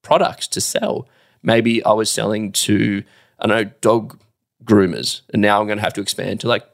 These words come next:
other pets or other areas in order for me to bring in more revenue.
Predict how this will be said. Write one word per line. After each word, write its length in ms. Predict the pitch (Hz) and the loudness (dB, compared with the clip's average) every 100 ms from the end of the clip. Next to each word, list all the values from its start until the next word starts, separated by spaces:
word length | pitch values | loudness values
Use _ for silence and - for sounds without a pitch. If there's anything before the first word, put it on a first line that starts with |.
| _ | _
other 180 | - 156 | -2 -2
pets 440 | 156 - 95 - - | -2 -4 -4 -4 -2
or 160 | 98 - | -2 -2
other 220 | 107 113 - | -4 -4 -2
areas 500 | 104 120 64 - - | 0 0 -2 -8 -10
in 140 | - 113 | -4 -2
order 160 | 110 | -2
for 220 | - - | -2 -2
me 140 | 107 107 | -2 -2
to 120 | - | -4
bring 320 | 82 110 101 | 0 2 2
in 180 | 110 123 | 0 -2
more 220 | 92 85 | -4 -6
revenue. 500 | - 90 127 110 - | -2 0 0 -2 -8